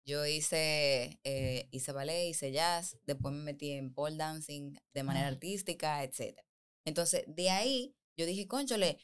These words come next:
Speaker 1: yo tengo que ponerme a dar clase de salsa, eh".
Speaker 2: Ok.
Speaker 1: Oiga, ¿de qué salsa?
Speaker 2: <laughs>
Speaker 1: Entonces, yo dije, "No, pero es que, o sea, yo soy mercadóloga, pero yo no s-, no sé mucho de la estrategia digital,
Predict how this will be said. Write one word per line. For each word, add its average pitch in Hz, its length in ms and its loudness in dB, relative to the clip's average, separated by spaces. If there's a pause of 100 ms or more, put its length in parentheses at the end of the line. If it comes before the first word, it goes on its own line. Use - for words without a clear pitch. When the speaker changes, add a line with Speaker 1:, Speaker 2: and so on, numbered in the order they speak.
(160)
Speaker 1:
yo 196 160 2
tengo 269 260 4
que 269 120 4
ponerme 233 340 0
a 214 60 0
dar 208 100 2
clase 214 320 0
de 170 140 4
salsa, 127 540 0
eh". 120 200 -4 (120)
Speaker 2:
Ok. 180 220 0 (760)
Speaker 1:
Oiga, 160 240 8
¿de 135 100 0
qué 135 140 -2
salsa? 180 360 6
Speaker 2:
<laughs> 247 800 10 (360)
Speaker 1:
Entonces, 226 640 8 (100)
yo 180 80 8
dije, 202 220 6
"No, 208 160 2
pero 175 140 8
es 165 60 2
que, 185 100 6
o 175 60 6
sea, 175 120 4
yo 156 140 2
soy 175 100 -2
mercadóloga, 196 600 2
pero 165 120 2
yo 156 160 -2
no 190 100 0
s-, - 240 2
no 170 300 -2
sé 190 320 2
mucho 196 420 0
de 160 100 2
la 156 40 -2
estrategia 160 480 0
digital, 160 760 0